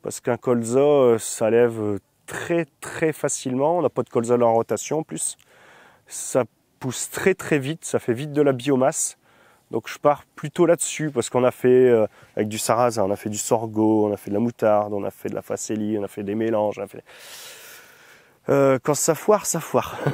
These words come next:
<laughs> Et ça, ça j'aime pas. Et c'est la mouta-, euh, la,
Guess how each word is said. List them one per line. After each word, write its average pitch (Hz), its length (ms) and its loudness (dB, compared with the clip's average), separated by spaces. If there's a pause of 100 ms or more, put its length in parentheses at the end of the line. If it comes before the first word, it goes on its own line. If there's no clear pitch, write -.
(160)
<laughs> - 280 -4
Et 147 140 2
ça, - 160 0
ça - 180 2
j'aime 139 220 2
pas. - 140 2 (1400)
Et 113 60 -6
c'est - 180 -4
la 127 60 6
mouta-, 147 360 0
euh, 147 200 6
la, 117 580 6